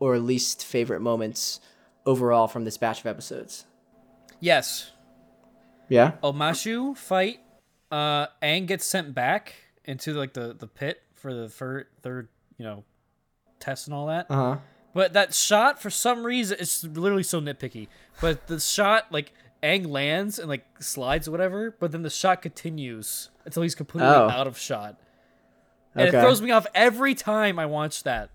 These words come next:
Speaker 2: I'm like, Why the, why
Speaker 1: I thought you
Speaker 2: did
Speaker 1: were
Speaker 2: they
Speaker 1: saying this was your
Speaker 2: spend
Speaker 1: favorite <laughs> moment. I was like, "Whoa, okay."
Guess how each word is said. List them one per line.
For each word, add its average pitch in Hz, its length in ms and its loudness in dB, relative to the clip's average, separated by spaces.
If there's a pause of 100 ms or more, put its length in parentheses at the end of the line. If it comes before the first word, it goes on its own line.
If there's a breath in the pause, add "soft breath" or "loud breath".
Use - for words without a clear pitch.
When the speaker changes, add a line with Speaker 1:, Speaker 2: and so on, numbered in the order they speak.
(140)
Speaker 2:
I'm 156 120 -6
like, 160 200 -4
Why 156 300 -2
the, 165 160 -14
why 143 100 -4
Speaker 1:
I - 20 2
thought 147 80 4
you 147 40 6
Speaker 2:
did - 0 -
Speaker 1:
were - 20 6
Speaker 2:
they 139 60 4
Speaker 1:
saying 135 120 2
this - 0 -
was 127 120 -2
your 127 160 -2
Speaker 2:
spend 143 40 -12
Speaker 1:
favorite 127 560 -2
<laughs> - 0 -
moment. 123 260 0
I 127 40 -4
was 123 80 -8
like, 120 120 -4
"Whoa, 135 380 -4
okay." 185 680 4